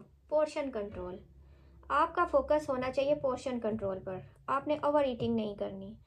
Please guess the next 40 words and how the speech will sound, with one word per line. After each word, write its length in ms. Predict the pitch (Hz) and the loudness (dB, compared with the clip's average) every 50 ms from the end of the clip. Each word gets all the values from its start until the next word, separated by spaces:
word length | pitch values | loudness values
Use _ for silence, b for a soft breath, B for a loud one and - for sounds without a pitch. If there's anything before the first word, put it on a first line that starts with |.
| b b b b b b b b b | b b b b b b b b b
अपनी 260 | - 294 - 311 339 | -8 -4 -2 -2 0
body 320 | 302 262 262 254 233 285 302 | 2 2 2 2 2 2 4
के 160 | 302 311 320 | 4 4 4
signals 500 | 311 - 277 254 254 262 277 294 294 - | 4 0 -4 -2 2 2 2 2 2 0
पर 180 | - 254 240 233 | -2 -2 0 2
ध्यान 340 | 220 226 220 202 196 202 | 2 0 0 0 -2 -4
दें 260 | 196 196 196 202 - - | -4 -4 -6 -6 -8 -6
कि 120 | - 233 226 | -4 -4 -2
कब 240 | 226 - 277 277 254 | 0 0 0 4 4
वो 80 | 277 | 4
भूखी 400 | 262 220 226 220 226 - 269 269 | 4 4 0 0 0 -4 -6 -4
है 180 | 277 294 285 277 | 0 0 0 0
और 240 | - - 240 240 240 | 0 -2 -2 -2 -2
कब 200 | 247 247 240 233 | -2 -2 -2 0
वो 120 | 240 262 262 | 0 0 -2
full 300 | 262 - 233 220 214 220 220 | -2 0 0 0 2 0 -4
है, 140 | 196 175 - | -6 -6 -6
हो 180 | - 196 190 | -4 -4 -4
गई 220 | 190 190 185 190 196 | -2 -4 -6 -6 -6
है। 280 | 202 - - _ _ _ B B B B B B B B B | -12 -14 -16 _ _ _ B B B B B B B B B
तो 60 | - 269 | 2 2
अपने 340 | - - - 294 302 320 | 2 2 2 2 2 2
full 340 | 311 - - 302 302 311 311 | 0 2 2 4 4 4 4
होने 300 | 302 285 254 240 254 262 | 4 2 0 2 0 0
से 140 | 262 - 277 | 2 0 0
पहले 420 | 269 - 254 254 247 247 254 254 | 0 0 -2 -2 0 -2 -2 -2
आपने 340 | - - 220 220 226 233 240 | 0 0 -2 0 0 -2 -4
खाना 320 | 233 - 226 202 196 208 226 | -2 -4 -6 -6 -4 -4 -6
छोड़ 300 | 220 - 214 202 190 185 | -4 -2 -2 -2 -2 -2
देना 280 | - 185 185 185 190 | -4 -8 -8 -8 -10
है, 200 | 202 202 - - - | -10 -10 -10 -6 -4
ओवर 240 | 240 247 254 254 233 | -4 -2 -2 0 0
ईटिंग 300 | 226 220 220 208 214 220 | 0 0 0 0 0 0
नहीं 260 | 208 202 214 202 - | -2 -2 -4 -8 -10
करनी। 380 | - 185 - 208 220 226 220 - _ _ | -10 -12 -12 -10 -12 -14 -14 -16 _ _
Step 280 | - - _ 349 339 330 320 | -20 -8 _ 0 0 2 2
number 240 | 302 277 269 277 254 | -2 0 0 -2 -2
three, 360 | - - 214 202 180 - - _ _ b b b b b b b b b b b - | -2 -4 -4 -4 -4 -8 -12 _ _ b b b b b b b b b b b -2
healthy 280 | 277 269 247 233 277 269 | 0 0 2 0 0 0
fat। 360 | - - - - - - | -2 -2 -2 -2 -4 -6